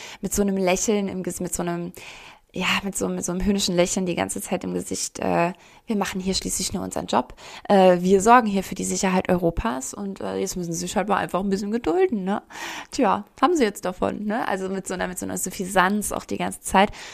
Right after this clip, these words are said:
Und die Leute drumrum, ähm, äh, ja, haben halt erstmal nur geguckt, die ganze Zeit, nur, nur geguckt, stillschweigend.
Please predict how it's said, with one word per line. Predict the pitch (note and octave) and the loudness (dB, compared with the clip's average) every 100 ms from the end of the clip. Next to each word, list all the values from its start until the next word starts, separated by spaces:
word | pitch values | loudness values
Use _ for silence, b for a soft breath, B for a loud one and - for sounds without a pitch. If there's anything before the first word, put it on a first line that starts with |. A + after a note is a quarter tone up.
| B B - | B B -6
Und | G3 | 0
die | G#3 | 6
Leute | G3+ G#3 G#3+ | 10 8 8
drumrum, | - G3+ F#3+ A3+ A#3 A3+ - | -2 -2 4 4 4 0 0
ähm, | G3 F#3+ F#3+ - - - B B B _ _ - | 2 2 0 -2 -8 -14 B B B _ _ 4
äh, | G#3 G3+ G3 F#3 - G3 | 8 8 8 4 2 6
ja, | G3 - | 8 8
haben | G#3 | 8
halt | G3+ - | 8 8
erstmal | A#3+ B3 A#3 G#3 | 8 8 6 6
nur | A3 | 4
geguckt, | F#3 - - D#4 - - - _ - | 4 4 6 6 2 -8 -8 _ -6
die | A#3+ | -4
ganze | A#3 B3 | -2 -2
Zeit, | C4+ B3+ | -2 -2
nur, | A3+ G#3 G3 | 0 -2 -4
nur | - G3+ - G#3 G3+ | -6 -8 -6 -4 -2
geguckt, | G3 - C4+ - | -2 -2 -2 -4
stillschweigend. | - G3 - F#3+ G#3 B3 D4 | -4 -2 2 4 4 0 -6